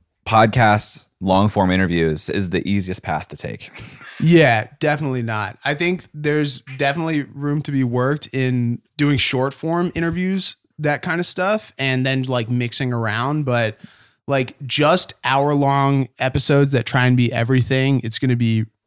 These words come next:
Speaker 2: you're gonna have a hard time.
Speaker 1: Yeah, yeah. Uh, if you guys are hearing panting or water lapping, Ted and Winnie have now entered the chat, walking around us, trying to keep them happy and
Speaker 2: <laughs>
Speaker 1: off our backs. Just a quick break for our sponsors, and we'll be right back to the show.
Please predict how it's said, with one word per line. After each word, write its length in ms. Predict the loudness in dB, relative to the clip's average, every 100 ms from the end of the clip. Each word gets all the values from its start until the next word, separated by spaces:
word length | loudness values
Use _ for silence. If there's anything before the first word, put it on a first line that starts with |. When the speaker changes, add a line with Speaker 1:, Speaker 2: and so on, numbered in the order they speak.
| _ -4
Speaker 2:
you're 120 | -2
gonna 100 | 0
have 140 | 0
a 60 | -2
hard 240 | -6 -6
time. 300 | -6 -6 -8 -8
Speaker 1:
Yeah, 280 | -6 -6 -6 -12 -12 -4
yeah. 260 | -4 -4 -8 -2
Uh, 220 | 2 2
if 100 | 2
you 60 | 4
guys 160 | 4
are 40 | 4
hearing 360 | 2 0 -2 -6
panting 600 | -2 0 2 2 2 2
or 600 | 0 0 2 4 4 2 -2
water 500 | -2 2 2 2 0
lapping, 720 | 0 -2 -2 -2 0 0 -4 -4
Ted 260 | 2 4 4
and 120 | 4
Winnie 220 | 4 6
have 140 | 4 4
now 180 | 4 4
entered 300 | 2 -2 -4
the 60 |
chat, 420 | -2 0 -2 -4 -16 -20 _ _
walking 340 | 2 2 0
around 220 | -2 -2
us, 100 | -2
trying 200 | 0 0
to 60 | 0
keep 180 | -2 0
them 160 | 2
happy 340 | 2 0 0 2
and 160 | 4 4 6 2 2
Speaker 2:
<laughs> 140 | 2
Speaker 1:
off 180 | 4 4
our 120 | 4
backs. 380 | 4 2 0 -6 _ _ _ 0
Just 200 | 2 4
a 20 |
quick 240 | 2 2
break 180 | 4 2
for 140 | 4 2
our 80 |
sponsors, 600 | 2 2 4 4 4 2 2
and 100 | 2
we'll 80 |
be 140 | 2 2
right 200 | 2 2
back 200 | 2 2
to 80 | 2
the 60 |
show. 280 | 2 0 -4